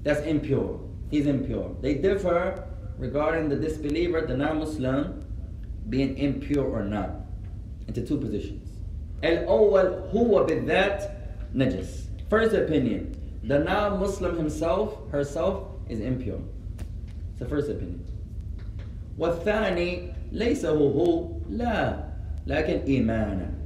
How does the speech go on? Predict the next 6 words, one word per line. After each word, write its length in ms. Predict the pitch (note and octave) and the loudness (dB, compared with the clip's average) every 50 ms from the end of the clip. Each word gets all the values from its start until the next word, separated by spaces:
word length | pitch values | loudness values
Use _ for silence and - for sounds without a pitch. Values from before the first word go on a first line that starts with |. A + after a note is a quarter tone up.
| - - - - - - - - - | -6 -6 -6 -6 -6 -6 -6 -6 -4
وهذا 260 | - A#2+ C3+ C#3 B2+ A#2+ | -2 0 0 0 0 0
صحيح. 760 | - - G2+ - - - - - - - - - - - - - - - - - - - - - - - | -2 -2 -4 -4 -4 -4 -4 -6 -6 -6 -4 -4 -4 -6 -6 -6 -6 -6 -6 -6 -6 -6 -6 -4 -4 -2
And 180 | - C#3+ D3 C#3+ | -2 0 0 2
the 100 | D#3+ E3 | 2 2
second 480 | E3 - - A3+ A#3+ - - G#3+ - D#3 | 0 0 0 2 2 4 4 4 4 4
opinion, 840 | C#3+ C3 D#3 E3 D3+ C#3+ C3+ C3 C3+ C#3 - - - - - - | 2 2 2 2 4 4 4 4 4 2 2 0 -2 -4 -6 -6